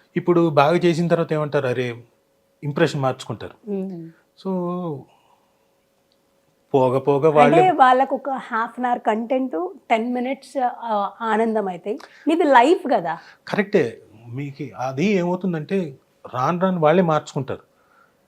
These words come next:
Speaker 2: Hmm.
Speaker 1: ఇప్పుడు పాపం వాళ్ళని కూడా అనడానికి ఏం లేదు, పాపం తెలియక,
Speaker 2: Hmm.
Speaker 1: తెలిస్తే వాళ్ళు in depth తెలిస్తే వాళ్ళు కామెంట్ చేయరు, వాళ్ళు,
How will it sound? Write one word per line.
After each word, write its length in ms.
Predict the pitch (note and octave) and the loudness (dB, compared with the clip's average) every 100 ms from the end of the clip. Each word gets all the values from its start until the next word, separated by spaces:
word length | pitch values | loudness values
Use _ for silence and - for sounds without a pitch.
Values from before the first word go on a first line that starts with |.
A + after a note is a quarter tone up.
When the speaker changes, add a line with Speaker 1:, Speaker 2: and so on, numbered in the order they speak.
| _ _ _ - - | _ _ _ -18 -14
Speaker 2:
Hmm. 120 | F3+ | -12
Speaker 1:
ఇప్పుడు 580 | E3 D#3+ A2+ F3 F#3+ D3+ A#2 - _ - | -10 -4 0 2 2 -2 -8 -14 _ -6
పాపం 200 | A2 A#2 | -6 -2
వాళ్ళని 400 | A#2 A#2+ C3 B2+ | -2 -2 -4 -4
కూడా 200 | C3+ E3 | 0 0
అనడానికి 440 | A#2+ C3+ E3+ C#3+ | 0 0 0 0
ఏం 140 | D3 D3+ | -2 2
లేదు, 280 | C#3+ G2+ G#2 - _ _ _ _ - | 0 0 -10 -20 _ _ _ _ -16
పాపం 180 | - - | -16 0
తెలియక, 340 | C3 G3+ G#3 | 4 4 4
Speaker 2:
Hmm. 680 | G2+ - - _ B3+ A3 A3 G3 _ - | 4 2 -14 _ -8 -6 -8 -10 _ 0
Speaker 1:
తెలిస్తే 380 | D3+ G3+ G#3+ | 4 4 8
వాళ్ళు 280 | G#3+ F#3+ F3 | 8 8 6
in 160 | D#3+ F3 | 2 4
depth 260 | G3+ G3+ | 2 2
తెలిస్తే 340 | F#3 F3 D#3+ F3+ | 0 0 0 2
వాళ్ళు 200 | D#3+ C3 | 2 2
కామెంట్ 340 | C#3+ E3 C#3+ | 0 -2 -4
చేయరు, 160 | C#3 B2+ | -4 -4
వాళ్ళు, 160 | F#2 | -8